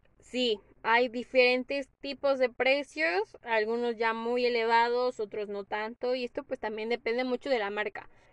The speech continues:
La marca que quieras comprar, hay unas que son más caras o así, pero pues si vas a querer comprar una computadora, estás pensando comprar una computadora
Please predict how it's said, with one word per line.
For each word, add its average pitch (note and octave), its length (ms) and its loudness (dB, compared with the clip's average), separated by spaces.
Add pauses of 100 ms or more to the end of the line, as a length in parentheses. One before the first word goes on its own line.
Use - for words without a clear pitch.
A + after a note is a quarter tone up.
(100)
La G3 120 -2
marca G#3+ 300 -2
que G#3+ 140 -14
quieras G#3+ 320 -6
comprar, C4 680 0
hay B3 160 0
unas A3+ 240 -6
que G3+ 120 -8
son G#3 280 -8
más G3+ 180 -6 (140)
caras C#4 840 -2
o G3+ 760 -6
así, C4+ 400 -10 (360)
pero B3 840 6
pues A#3 160 -2
si A#3 140 -4
vas B3 160 6
a F4 60 -2
querer B3 280 0
comprar C#4 360 -2
una C#4 140 -4
computadora, A3 640 0
estás G#3+ 260 -8
pensando A#3 420 -4
comprar G#3 360 -6
una A3 160 -8
computadora G#3 640 -4